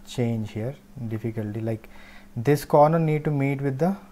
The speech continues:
vertex point. That can be done by coincident. Select this, control this one, say coincident. Okay, check it out. This is how you do.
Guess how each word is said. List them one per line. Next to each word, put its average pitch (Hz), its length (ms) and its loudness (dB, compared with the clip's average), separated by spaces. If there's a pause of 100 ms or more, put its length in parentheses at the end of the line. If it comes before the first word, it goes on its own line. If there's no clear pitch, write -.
(100)
vertex 123 400 -2
point. 127 340 0
That 120 220 0
can 127 180 0
be 127 120 2
done 120 260 0
by 131 240 -2 (560)
coincident. 113 560 -2
Select 117 320 -2
this, 135 360 -4 (140)
control 110 540 -4 (1200)
this 113 240 -10
one, 120 180 -6 (680)
say 117 540 -4 (760)
coincident. 110 640 -8 (540)
Okay, 127 220 -10 (720)
check 113 180 -4
it 107 160 -6
out. 107 240 -8
This 117 180 -4
is 117 140 -4
how 113 160 -2
you 113 140 0
do. 156 160 -2